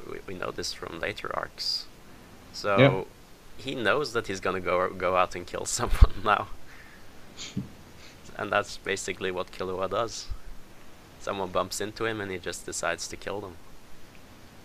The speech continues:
Speaker 2: Yeah, it was two people.
Speaker 1: Yeah, two random people.
Speaker 2: Oh.
Speaker 1: Just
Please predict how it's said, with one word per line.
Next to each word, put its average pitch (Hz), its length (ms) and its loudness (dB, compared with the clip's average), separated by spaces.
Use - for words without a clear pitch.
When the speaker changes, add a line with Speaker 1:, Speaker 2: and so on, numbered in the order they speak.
Speaker 2:
Yeah, 139 100 12
it 127 100 10
was 101 160 4
two 127 200 12
people. - 480 4
Speaker 1:
Yeah, 104 300 -2
two 107 200 -4
random 127 380 0
people. 87 400 -8
Speaker 2:
Oh. 104 160 4
Speaker 1:
Just - 140 -10